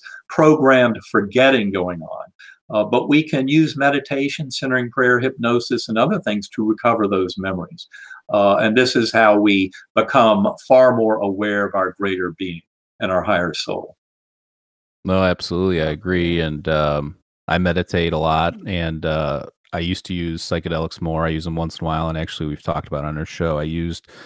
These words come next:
Speaker 2: I had severe O C D and depression and anxiety, and I was kind of a lost cause in terms of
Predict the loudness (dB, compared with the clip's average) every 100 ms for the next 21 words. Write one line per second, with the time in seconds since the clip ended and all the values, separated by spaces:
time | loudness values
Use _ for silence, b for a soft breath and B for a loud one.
0 | B B B B -2 2 2 2 -2 0
1 | 4 4 2 0 -2 -2 -2 0 0 -2
2 | -4 -4 -4 -4 -4 0 0 -2 -4 -4
3 | -4 0 2 2 2 0 -4 -4 -4 -4
4 | -2 -4 -4 -6 -4 -4 -2 0 0 0
5 | -2 -2 -2 -2 -6 -4 -4 -4 -4 -4